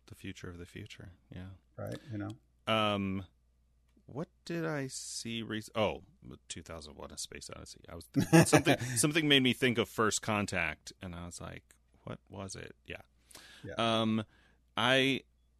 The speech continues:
Speaker 1: it, as far as other things I've been watching, um, H B O's new sci-fi, I don't even know what to call it, uh, Avenue Five has started up.
Speaker 2: Oh, yeah. You, you know, you, you talked about that last week, saying that you saw one episode.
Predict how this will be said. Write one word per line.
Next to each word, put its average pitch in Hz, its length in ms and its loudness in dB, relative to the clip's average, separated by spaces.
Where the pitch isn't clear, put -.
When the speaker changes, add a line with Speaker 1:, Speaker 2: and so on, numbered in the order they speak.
Speaker 1:
it, 98 120 -4
as 110 200 2
far 165 180 6
as 143 160 8
other 139 260 8
things 117 760 2
I've 101 140 -2
been 104 140 0
watching, 107 640 0
um, 90 440 -2
H 110 240 0
B 110 100 2
O's 104 480 0
new 101 440 -2
sci-fi, 101 920 -2
I 95 80 -10
don't 98 140 -2
even 92 160 -8
know 92 100 -4
what 92 160 -4
to 92 80 -8
call 92 320 -2
it, 95 120 0
uh, 90 320 -2
Avenue 107 340 2
Five 101 640 -2
has 139 100 -4
started 127 460 -2
up. 127 120 2
Speaker 2:
Oh, 160 220 -4
yeah. 160 460 2
You, 135 220 -2
you 151 180 4
know, 147 80 4
you, 170 360 0
you 160 120 -2
talked 233 220 2
about 170 140 4
that 147 120 8
last 127 240 4
week, 143 160 2
saying 120 280 2
that 110 80 -2
you 113 120 -4
saw 120 260 2
one 117 260 0
episode. 98 580 -4